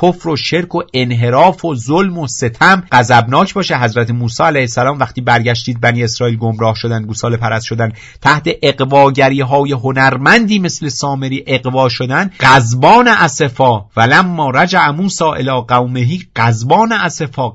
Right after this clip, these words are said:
غضبناک و متاسف شد به حال بنی اسرائیل. غضب در جای خودش خوبه، وقتی می‌بینه انحرافی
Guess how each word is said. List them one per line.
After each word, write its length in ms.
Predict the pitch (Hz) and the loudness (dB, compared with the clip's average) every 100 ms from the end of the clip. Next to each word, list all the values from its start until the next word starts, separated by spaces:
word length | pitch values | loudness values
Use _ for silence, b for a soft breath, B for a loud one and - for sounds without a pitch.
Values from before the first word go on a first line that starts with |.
| - | -4
غضبناک 800 | 117 117 123 120 120 131 202 190 135 | -2 0 2 2 2 -2 -2 -4 -6
و 80 | |
متاسف 680 | 127 117 131 123 117 - 226 | -6 -6 -6 -6 -6 0 0
شد 260 | 214 247 202 | 2 -2 0
به 80 | 190 | -2
حال 240 | 165 151 | -2 -2
بنی 240 | 139 117 107 | -2 -2 -4
اسرائیل. 440 | 95 104 92 90 _ - | -6 -8 -8 -10 _ 0
غضب 420 | 104 98 175 208 | 0 4 2 4
در 160 | 156 120 | 2 2
جای 280 | 120 113 | 2 0
خودش 340 | 107 175 220 - | 0 -2 -2 -2
خوبه، 420 | - 214 269 247 | -2 0 2 4
وقتی 240 | 143 - 139 | 2 -2 -6
می‌بینه 340 | 170 247 285 247 | -2 0 0 0
انحرافی 760 | 190 156 160 208 240 226 196 | 0 2 4 4 4 0 -2